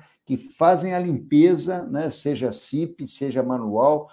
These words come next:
dos caminhões e devolve os caminhões, né? Então, às vezes, quer dizer, é, se a gente não fechar o ciclo, falando de estratégia pra melhoria da qualidade, a gente não vai conseguir, é, a plenitude,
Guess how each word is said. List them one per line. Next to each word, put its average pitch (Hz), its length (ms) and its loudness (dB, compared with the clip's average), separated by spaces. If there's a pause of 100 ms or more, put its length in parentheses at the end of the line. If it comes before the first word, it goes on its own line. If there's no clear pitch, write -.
(160)
dos 127 380 -4
caminhões 127 520 0
e 170 60 -2
devolve 170 480 6
os - 80 -6
caminhões, 202 640 -2
né? 127 180 -8 (420)
Então, 127 200 0
às 110 140 0
vezes, 127 500 0 (140)
quer 127 80 -2
dizer, 104 280 -4
é, 90 580 -6
se - 200 -6
a - 20 -2
gente 156 280 -8
não 180 120 -4
fechar 170 380 -4
o 135 100 0
ciclo, 160 600 -6 (240)
falando 127 340 4
de 117 120 -4
estratégia 120 840 0
pra 110 200 -2
melhoria 110 380 -2
da 131 100 -6
qualidade, 131 640 -2 (300)
a 139 100 -4
gente 117 340 -8
não 131 160 -2
vai 110 180 -4
conseguir, 107 680 -10 (360)
é, 104 60 -14 (200)
a 107 80 -10
plenitude, 135 960 4